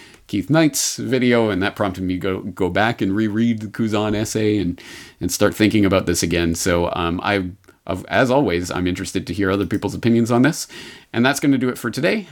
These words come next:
Uh, this has been another edition of Questions for Corbett. Looking forward to answering another of your question next week,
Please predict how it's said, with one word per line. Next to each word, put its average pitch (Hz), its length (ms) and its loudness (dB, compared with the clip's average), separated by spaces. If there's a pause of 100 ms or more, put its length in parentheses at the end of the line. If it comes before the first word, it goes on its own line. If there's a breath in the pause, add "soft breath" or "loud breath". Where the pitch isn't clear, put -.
Uh, 85 320 -2
this - 220 -6
has 78 120 -10
been 90 160 -2
another 90 260 0
edition 92 300 0
of 185 60 -2
Questions 107 320 0
for 95 100 -4
Corbett. 151 320 0
Looking 98 280 0
forward 101 240 0
to - 100 -8
answering 104 340 0
another 101 240 0
of 92 80 -2
your 92 100 -2
question 98 440 0
next 175 260 -2
week, 233 260 -2